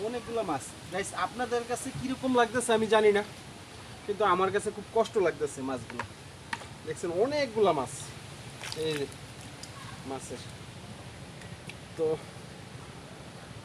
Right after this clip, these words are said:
পারলাম না, ব্যর্থ হয়ে গেলাম আমি পানির কাছে বা প্রকৃতির কাছে ব্যর্থ হয়ে গেলাম আর কি, কারণ আমার মাটিটা পানি প্রচুর খায়। তো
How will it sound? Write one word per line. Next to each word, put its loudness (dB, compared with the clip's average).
পারলাম 12
না, 8
ব্যর্থ 4
হয়ে 6
গেলাম 4
আমি 4
পানির 6
কাছে 2
বা 4
প্রকৃতির -6
কাছে -2
ব্যর্থ 0
হয়ে 2
গেলাম 0
আর -4
কি, -10
কারণ -6
আমার 0
মাটিটা 0
পানি 0
প্রচুর -4
খায়। -2
তো 2